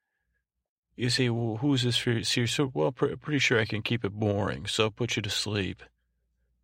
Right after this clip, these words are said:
And I'm still, th-, like, the structure won't be like this. This is obviously our first show, so it's diff-, structured with a little more top-heavy explanations.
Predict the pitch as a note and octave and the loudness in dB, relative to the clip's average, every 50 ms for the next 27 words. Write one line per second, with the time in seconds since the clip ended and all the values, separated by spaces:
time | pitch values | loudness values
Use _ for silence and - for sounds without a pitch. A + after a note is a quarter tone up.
0 | _ _ _ _ _ _ - A#2 A2 A2+ A2 A2+ A2 - - - D3 D3 C#3+ C3 | _ _ _ _ _ _ -2 0 0 2 2 2 2 0 2 4 4 4 4 2
1 | A#2 E2+ D2+ - - C3+ F#2+ - - A2 A2+ A#2 A2+ A#2 A2+ - - - C3+ B2+ | 0 -4 -6 -4 -2 -2 0 0 2 2 2 2 0 0 2 2 2 4 4 2
2 | A#2+ - - - A#2+ A#2 A2 A2+ A2+ A2 - - A2+ G#2+ G#2+ F#2+ G2 - F#2+ F#2+ | 2 2 0 0 0 0 0 0 -2 0 0 0 2 2 2 0 0 -2 -2 -2
3 | - - G2+ G2+ G#2 G#2+ G2+ G2+ G#2 G2+ G2+ - - F#2 F#2 G2 G2 - - - | -2 -4 -4 -4 -4 -2 0 0 0 2 2 2 2 2 2 0 0 -2 -4 -4
4 | G2 G2+ G#2 - - - - D2+ D2+ C#2+ - - - - - D#2+ E2+ F#2 - - | -4 -2 -2 -2 -2 0 0 -2 -2 -4 -6 -4 -4 -4 -4 -4 -6 -6 -8 -6
5 | - - A2+ G#2+ - - - - - A2+ A2 - - - G#2 G#2 G#2 G2 G#2 - | -2 0 0 0 0 -2 -2 0 2 2 2 2 0 -2 -2 -2 -4 -6 -8 -6
6 | - G#2 G#2 G2 G2+ G#2 G2+ G2 G2 G2+ G2+ F#2+ F2+ F#2 - _ _ _ _ _ | -6 -4 -4 -2 0 0 0 0 0 0 -2 -2 -2 -4 -8 _ _ _ _ _
7 | _ _ _ - - C3 A#2 G#2+ G#2 - A2 G#2 - - G#2 G2+ G2+ G2+ A2 - | _ _ _ -2 0 2 2 2 2 2 2 0 0 0 -4 -4 -4 -6 -6 -6
8 | - - - - G2+ G2 G#2 G#2+ G2+ G2 F2+ - - - - F2 E2+ D#2 - - | -6 -6 -4 -4 -2 -2 0 0 0 0 2 2 2 0 0 -4 -6 -6 -4 -6
9 | - | -6